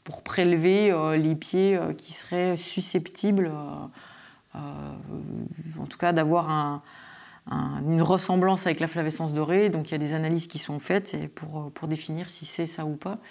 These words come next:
Et il y a déjà eu, euh, effectivement, ils en ont déjà trouvé sur Arbois et, euh, il y a un petit peu plus au sud, là, de chez nous, euh, où, où il y a eu des arrêtés préfectoraux avec, euh, avec arrosage, euh, d'insecticides.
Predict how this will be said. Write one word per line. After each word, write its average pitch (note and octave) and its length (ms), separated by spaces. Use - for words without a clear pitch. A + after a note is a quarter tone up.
Et D#3 100
il D3 80
y D#3+ 60
a D#3 40
déjà C#3+ 280
eu, F3+ 260
euh, D3+ 60
effectivement, - 500
ils D#3 100
en D3 40
ont C#3+ 120
déjà C#3+ 220
trouvé D3 220
sur D3+ 180
Arbois D#3+ 540
et, D3 200
euh, C#3+ 40
il D3+ 40
y D3 40
a - 20
un D3 60
petit - 160
peu D#3+ 100
plus D3+ 240
au C#3+ 80
sud, - 280
là, D#3 100
de D#3+ 60
chez D3 180
nous, E3 240
euh, - 920
où, C#3 240
où C#3 40
il C3+ 40
y C#3 40
a - 20
eu D#3 100
des D3 200
arrêtés C#3 240
préfectoraux D3+ 640
avec, D3 320
euh, - 40
avec C#3+ 280
arrosage, D3 460
euh, D3+ 200
d'insecticides. - 640